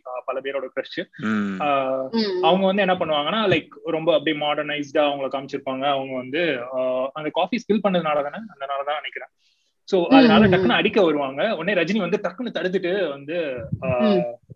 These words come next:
Speaker 1: கோபப்படக்கூடாது அப்படின்னு சொல்லி மூடிட்டு போடி அப்படி சொல்லியிருந்திருக்கலாம் ரஜினி.
Speaker 3: ம்,
Speaker 1: But ஆனா
Speaker 3: ம்.
Speaker 1: என்ன, நம்ம ரஜினி அப்படி பேசினாலாம் வந்து ஏத்துக்க மாட்டாங்களே, தலைவர்ல அவரு, அவர் ஒரு நாலு பக்கத்துக்கு
Speaker 3: ம்.
Speaker 1: டயலாக் பேசணுமா இல்லையா? So அதனால
Speaker 3: ம், ம்.
Speaker 1: அவருக்கு வந்து ஒரு, ஒரு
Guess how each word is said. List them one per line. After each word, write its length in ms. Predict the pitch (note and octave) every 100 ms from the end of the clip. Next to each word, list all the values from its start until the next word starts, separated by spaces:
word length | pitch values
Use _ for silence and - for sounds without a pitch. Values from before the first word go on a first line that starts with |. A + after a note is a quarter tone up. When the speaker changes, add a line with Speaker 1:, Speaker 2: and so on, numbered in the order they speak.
| _ _ -
Speaker 1:
கோபப்படக்கூடாது 920 | G#3 C4 C4 A3 G#3 G3+ G3 G3 A3+ -
அப்படின்னு 260 | D#3 D3
சொல்லி 340 | F#3+ - D#3 F#3
மூடிட்டு 340 | E3+ D#3+ D3 C#3
போடி 200 | C#3 D#3
அப்படி 220 | C3 C#3+ C#3+
சொல்லியிருந்திருக்கலாம் 680 | C#3+ C#3 B2+ C3 _ _ C3+
ரஜினி. 220 | C#3 C#3 _ _ - - _ -
Speaker 3:
ம், 140 | A3
Speaker 1:
But 140 | E3+ E3
ஆனா 140 | E3
Speaker 3:
ம். 180 | G#3+ E3+
Speaker 1:
என்ன, 400 | D#3+ G3+ G#3 G#3+
நம்ம 400 | D#3 D#3 D#3 D3
ரஜினி 300 | C#3 D3 G3
அப்படி 280 | F3+ C#3+ D#3+
பேசினாலாம் 400 | E3 D#3 E3 E3+
வந்து 180 | D#3+
ஏத்துக்க 240 | C#3+ F3+ F3+
மாட்டாங்களே, 520 | C#3+ C3 B2+ B2 B2
தலைவர்ல 380 | C3+ G#3 E3+ C3
அவரு, 120 | B2
அவர் 220 | C#3 C#3+ C3
ஒரு 140 | C3+
நாலு 240 | - C#3+ D3
பக்கத்துக்கு 300 | D3+ A#3 -
Speaker 3:
ம். 40 |
Speaker 1:
டயலாக் 380 | D3+ E3 E3+ D3+
பேசணுமா 380 | D#3 - - D3+
இல்லையா? 360 | B2+ A#2+ D3+ - - -
So 260 | - G3+ G3+
அதனால 380 | F#3+ F#3+ G#3 A3+
Speaker 3:
ம், 100 | B3
ம். 20 |
Speaker 1:
அவருக்கு 280 | F3 F3 F3
வந்து 220 | F#3 A3+
ஒரு, 220 | D#3 C#3+
ஒரு 160 | C3+